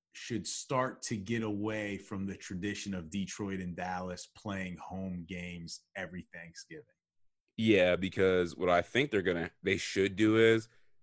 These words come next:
Speaker 2: whoever, like, the hottest teams are, they're gonna have to start treating it like the N B A Christmas games and just put the matchups that everyone wants to see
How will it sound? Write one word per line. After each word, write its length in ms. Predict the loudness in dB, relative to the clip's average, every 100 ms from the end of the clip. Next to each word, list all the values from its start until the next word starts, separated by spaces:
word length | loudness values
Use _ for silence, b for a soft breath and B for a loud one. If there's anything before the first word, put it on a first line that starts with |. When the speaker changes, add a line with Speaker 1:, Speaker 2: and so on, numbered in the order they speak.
| _ _ _ _
Speaker 2:
whoever, 400 | 2 6 8 8
like, 240 | 6 4
the 100 | 0
hottest 420 | 2 4 6 4 0
teams 300 | -4 0 2
are, 140 | 2
they're 100 | 2
gonna 160 | 0 2
have 140 | -2
to 60 | 0
start 260 | 2 2
treating 280 | 0 -2 -2
it 40 |
like 140 | -4 -4
the 100 | -4
N 140 | -2
B 160 | -2 -2
A 80 | -2
Christmas 440 | -2 -2 -2 -4
games 380 | -2 -2 -2 -4
and 80 | -6
just 180 | -6
put 220 | -2 -2 -2
the 60 |
matchups 480 | -2 -2 0 -2 -2
that 100 | -2
everyone 420 | 0 0 -2 -2
wants 180 | -4 -6
to 80 | -10
see 380 | -6 -2 -2